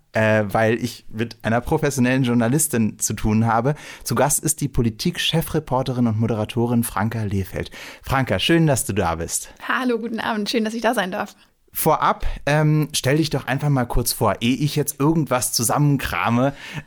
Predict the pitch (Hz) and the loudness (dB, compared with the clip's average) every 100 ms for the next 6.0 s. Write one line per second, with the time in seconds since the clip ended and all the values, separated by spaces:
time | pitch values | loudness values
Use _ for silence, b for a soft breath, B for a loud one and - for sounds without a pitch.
0 | 120 - 143 110 120 123 151 - 131 139 | 4 6 6 6 4 2 2 2 0 2
1 | 123 127 190 - - 143 143 151 165 - | 0 2 2 0 0 0 0 0 0 -2
2 | 165 139 143 139 - 113 98 90 - 90 | -2 0 2 2 0 -2 -2 -4 -6 -4
3 | 78 78 82 - 269 247 220 - 233 262 | -4 -4 -6 -4 0 0 -2 -4 -4 -2
4 | 254 262 233 - - 240 - 277 277 254 | 0 0 0 -4 -4 -6 -4 -2 -2 -2
5 | 269 269 - 220 - 247 269 392 262 330 | 2 2 0 -4 2 6 6 8 6 6